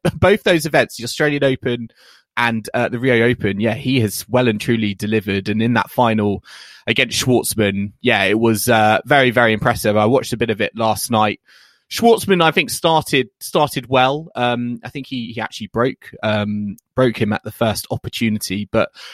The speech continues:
from then on, Carlos Alcaraz just got a grip on the, the match and was able to, to come through it.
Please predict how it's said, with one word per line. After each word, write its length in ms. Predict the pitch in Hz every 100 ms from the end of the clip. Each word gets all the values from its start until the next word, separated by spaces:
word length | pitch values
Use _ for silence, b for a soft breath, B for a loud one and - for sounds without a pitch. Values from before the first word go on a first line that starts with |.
| B
from 240 | - 151
then 220 | 139 131 120
on, 280 | 107 101
Carlos 320 | 101 120 107 -
Alcaraz 440 | 110 - 101 98
just 160 | - -
got 160 | 104
a 40 | 98
grip 280 | - -
on 160 | 104 98
the, 180 | 98 -
the 80 | 104
match 300 | 104 104 -
and 120 | 104
was 100 | 98
able 300 | 107 101 101
to, 380 | 107 113 104 101
to 140 | - -
come 200 | 117 101
through 300 | - 110 107
it. 160 | 107